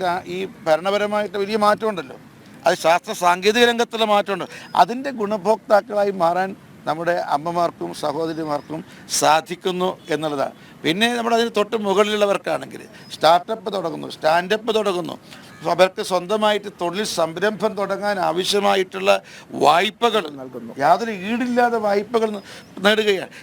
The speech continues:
Speaker 1: അതായത്, എനിക്ക് തോന്നുന്നത് നമ്മുടെ നരേന്ദ്രമോദി സർക്കാരിൻ്റെ അല്ലെങ്കിൽ പ്രധാനമന്ത്രിയുടെ ഒരു പ്രത്യേകത ഗു-, നമ്മുടെ ഫീൽ ഗുഡ് ഫാക്ടർ എന്ന് പറയുന്നില്ലേ, അവരനുഭവിക്കുക. ആ അനുഭവിച്ചതിൻ്റെ അടിസ്ഥാനത്തിലാണ് അവർ ഈ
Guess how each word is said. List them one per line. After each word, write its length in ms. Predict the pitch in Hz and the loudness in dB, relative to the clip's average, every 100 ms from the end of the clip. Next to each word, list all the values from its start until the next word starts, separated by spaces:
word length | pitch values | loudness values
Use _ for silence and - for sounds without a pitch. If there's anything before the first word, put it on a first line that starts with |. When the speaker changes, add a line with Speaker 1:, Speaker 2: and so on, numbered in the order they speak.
| - - | -10 0
Speaker 1:
അതായത്, 260 | 180 233 214 | 0 0 -6
എനിക്ക് 160 | 208 208 196 | -10 -6 -2
തോന്നുന്നത് 400 | 220 233 226 208 | -2 2 0 0
നമ്മുടെ 200 | 196 208 170 | -2 -4 -4
നരേന്ദ്രമോദി 520 | 156 185 196 208 208 214 202 | -4 -4 -4 -4 -4 -4 -6
സർക്കാരിൻ്റെ 500 | 170 202 202 196 208 180 170 | -6 0 0 0 -6 -6 -10
അല്ലെങ്കിൽ 240 | 170 196 190 - - - | -8 -8 -8 -12 -8 -6
പ്രധാനമന്ത്രിയുടെ 720 | 156 175 208 208 202 202 208 | 2 2 2 -4 0 0 0
ഒരു 80 | - | -2
പ്രത്യേകത 460 | 151 - 208 208 175 151 143 | -8 0 0 2 -4 -10 -12
ഗു-, 160 | 175 - - - | -12 -12 -20 -14
നമ്മുടെ 220 | 180 208 - | -4 -2 -2
ഫീൽ 200 | 170 233 208 | -2 -4 -2
ഗുഡ് 180 | 269 269 | -4 2
ഫാക്ടർ 240 | 220 226 208 | 0 0 -8
എന്ന് 100 | 214 | -6
പറയുന്നില്ലേ, 340 | 180 147 - - - - - - - - - 180 | -6 -8 -14 -18 -20 -20 -20 -20 -20 -18 -2 2
അവരനുഭവിക്കുക. 880 | 226 285 226 247 262 285 240 233 139 - - - - 247 | 4 4 4 2 0 0 -2 -6 -8 -14 -20 -20 -4 -2
ആ 40 | 262 - - - 170 | -2 -6 -20 -2 0
അനുഭവിച്ചതിൻ്റെ 760 | 185 226 262 294 285 285 277 247 | 0 2 4 4 0 -6 -6 -6
അടിസ്ഥാനത്തിലാണ് 800 | 233 - 240 240 240 226 214 208 | -6 2 2 2 -4 -2 0 0
അവർ 120 | 202 214 220 - - | 0 0 -2 -12 -16
ഈ 20 | - | 0